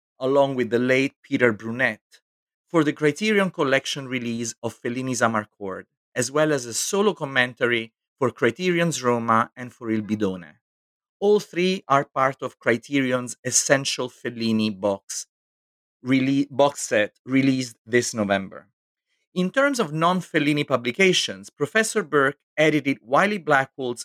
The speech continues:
A Companion to Italian Cinema in twenty seventeen and has written on the Italian Peplum, Dario Argento, Michelangelo Antonioni,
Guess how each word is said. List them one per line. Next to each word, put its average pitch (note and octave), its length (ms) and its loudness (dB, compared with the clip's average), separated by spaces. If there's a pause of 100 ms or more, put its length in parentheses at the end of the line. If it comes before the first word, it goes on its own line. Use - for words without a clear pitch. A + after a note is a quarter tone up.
A A#2+ 60 -18
Companion D3+ 560 0
to - 80 -8
Italian A#2 400 0
Cinema E3+ 500 0
in B2+ 100 -6
twenty B2 320 -6
seventeen F3 800 -8 (340)
and F#3+ 140 -2
has F3 180 2
written G3 440 0
on C#3+ 160 2
the B2+ 60 4
Italian A2+ 360 0
Peplum, D#3+ 540 -4 (120)
Dario A2+ 300 0
Argento, C#3 760 -4
Michelangelo A2+ 640 -4
Antonioni, B2 680 -10